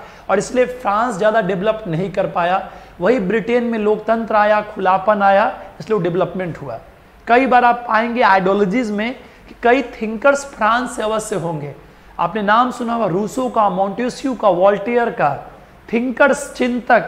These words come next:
क्रांतिकारी परिवर्तनों की बात बहुत सारी होती रहेगी, लेकिन उसका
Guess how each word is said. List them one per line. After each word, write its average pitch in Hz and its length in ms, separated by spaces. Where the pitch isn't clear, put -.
क्रांतिकारी 226 680
परिवर्तनों 240 480
की 233 120
बात 220 240
बहुत 220 420
सारी 214 220
होती 196 300
रहेगी, 170 440
लेकिन 214 440
उसका 240 560